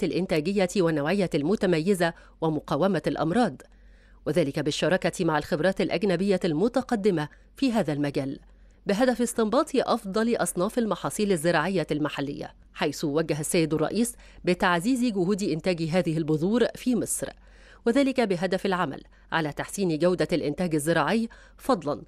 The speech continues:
عن تقليل فاتورة الاستيراد من الخارج، ودعمًا لخطط الدولة لإرساء دعائم التقدم التكنولوجي في قطاع الإنتاج الزراعي المحلي لتوفير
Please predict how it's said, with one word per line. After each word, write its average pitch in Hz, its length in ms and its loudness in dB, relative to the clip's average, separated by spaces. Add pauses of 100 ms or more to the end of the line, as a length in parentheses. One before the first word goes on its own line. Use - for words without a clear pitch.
(280)
عن 202 160 2
تقليل 285 440 0
فاتورة 202 500 0
الاستيراد 175 560 0
من 165 180 2
الخارج، 180 460 0 (500)
ودعمًا 156 380 0
لخطط 156 480 -4
الدولة 180 440 0 (320)
لإرساء 202 580 0
دعائم 202 400 0
التقدم 233 500 -2
التكنولوجي 233 800 0 (280)
في 247 140 0
قطاع 269 300 0
الإنتاج 160 400 -2
الزراعي 160 480 0
المحلي 151 640 -2 (460)
لتوفير 175 600 -2